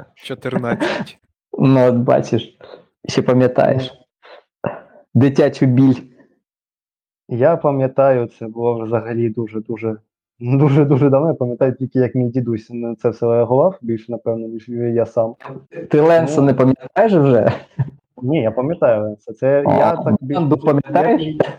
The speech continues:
Speaker 3: я з дванадцятого року все відслідив, бі-, більш-менш
Speaker 2: А,
Speaker 3: приблизно.
Speaker 2: а.
Speaker 3: То я, я, я це пам'ятаю, але так, можна сказати, в, трошки в тумані.
Speaker 2: <laughs>
Speaker 3: А ось дванадцятий рік, ось це ось, е,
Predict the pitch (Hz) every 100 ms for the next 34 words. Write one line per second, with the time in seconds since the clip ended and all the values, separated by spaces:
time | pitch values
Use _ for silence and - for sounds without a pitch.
0 | _ - _ _ _ _ 147 131 165 156
1 | 147 151 160 170 139 151 120 113 107 -
2 | 113 110 123 113 110 110 120 - _ 123
3 | 117 117 113 85 - 107 113 92 120 127
4 | - - 135 143 147 147 139 147 170 214
5 | 135 120 117 110 - _ _ _ 123 -
6 | 123 120 117 113 120 117 117 - 131 -
7 | 127 - 113 98 _ _ _ _ _ _
8 | _ - - 123 - - - 117 117 107
9 | - - 139 160 - 147 202 151 123 127
10 | 120 117 123 117 113